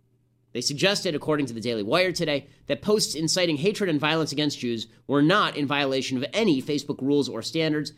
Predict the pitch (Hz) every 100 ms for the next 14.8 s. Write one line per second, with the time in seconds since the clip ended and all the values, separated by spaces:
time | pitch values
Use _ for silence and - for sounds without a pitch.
0 | _ - 127 165 175 147 131 - _ -
1 | 135 110 185 202 170 139 139 120 127 139
2 | 120 - 80 - _ _ _ _ _ _
3 | - - 147 139 151 165 135 120 147 147
4 | 139 98 117 127 131 131 117 113 - 117
5 | 123 117 110 110 113 101 - _ _ -
6 | 123 117 120 143 139 101 117 120 131 120
7 | 120 117 107 - - 110 104 113 107 110
8 | 98 - _ - 127 123 131 117 98 -
9 | 117 110 - 87 - _ _ - 131 147
10 | 180 160 151 185 139 123 151 151 208 151
11 | 104 - _ 147 151 170 196 170 160 151
12 | 151 156 165 185 180 185 254 254 185 156
13 | 143 135 151 139 143 135 156 - - 123
14 | 135 123 127 117 113 139 147 160